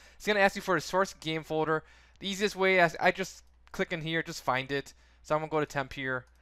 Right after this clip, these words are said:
Here's the game. Click OK. So that's the, the root. Destination game folder. So let's go ahead to my external hard drive. It's going to be, um, down here. And it's going to be right here.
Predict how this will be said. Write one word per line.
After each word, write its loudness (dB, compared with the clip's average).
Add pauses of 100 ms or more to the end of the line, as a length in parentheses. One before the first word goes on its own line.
(440)
Here's -4
the -10
game. -6 (120)
Click -8
OK. -6
So -8
that's 2
the, -10 (560)
the -8
root. -4 (400)
Destination 2
game -4
folder. 0
So -2
let's -2
go -2
ahead 2
to -14
my 0
external -2
hard 2
drive. 0 (560)
It's -4
going -4
to -12
be, -8 (720)
um, -2
down 2
here. -6 (580)
And -4
it's -10
going -4
to -12
be -6
right 0
here. -4